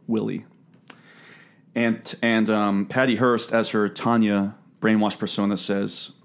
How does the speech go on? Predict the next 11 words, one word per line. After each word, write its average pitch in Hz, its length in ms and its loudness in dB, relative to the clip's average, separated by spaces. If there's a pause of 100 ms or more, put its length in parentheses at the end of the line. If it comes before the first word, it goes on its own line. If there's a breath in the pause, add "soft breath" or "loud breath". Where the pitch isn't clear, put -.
(320 loud breath)
"Cujo 131 360 2
was 127 180 2
the 113 80 0
gentlest, 117 500 2
most 107 260 0
beautiful 123 320 2
man 107 500 2
I 104 100 0
have 104 160 0
ever 110 280 0
known. 110 420 2